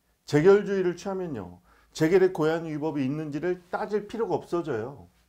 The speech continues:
즉, 여기서 원처분주의를 취했기 때문에 이 쟁점하고 연결되는 거예요.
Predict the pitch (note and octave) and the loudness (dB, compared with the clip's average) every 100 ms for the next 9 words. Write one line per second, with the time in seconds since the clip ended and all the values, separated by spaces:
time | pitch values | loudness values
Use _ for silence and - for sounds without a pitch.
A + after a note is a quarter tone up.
0 | - - _ _ _ _ _ F#3+ D#3+ A#2 | -20 -20 _ _ _ _ _ 4 4 4
1 | F3+ G3 D3+ C#3 G3+ G3 F#3+ F3+ F3 G3+ | 2 4 2 2 2 0 0 -2 0 -2
2 | G3 F#3+ F#3 E3+ E3+ F3+ - D#3 F3 E3 | -2 -4 -4 -6 -4 -6 -6 -6 -4 -4
3 | C#3 D#3+ D3+ B2 B2 B2+ B2 A2+ G2+ F#2+ | -6 -4 -2 -2 -4 -4 -6 -6 -10 -12
4 | F#2+ F2+ | -16 -18